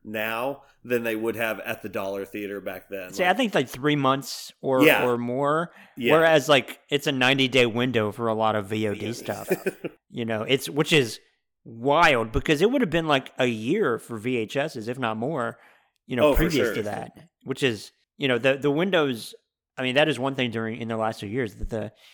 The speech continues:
Speaker 2: the release window, I mean, like, by the way, like, yesterday, I think Ghostbusters Afterlife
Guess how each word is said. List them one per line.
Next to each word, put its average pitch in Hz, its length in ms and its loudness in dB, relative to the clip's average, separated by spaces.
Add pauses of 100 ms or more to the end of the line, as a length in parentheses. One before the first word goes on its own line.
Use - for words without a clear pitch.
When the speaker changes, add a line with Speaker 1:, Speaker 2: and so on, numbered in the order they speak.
(420)
Speaker 2:
the 123 80 -4
release 120 540 -4
window, 113 520 -4
I 127 60 -4
mean, 131 220 0
like, 120 320 -2 (360)
by 202 120 4
the 254 60 2
way, 185 120 2
like, 143 220 -2
yesterday, 143 500 0
I 107 40 2
think 117 320 -8
Ghostbusters 135 840 -2
Afterlife 151 800 -6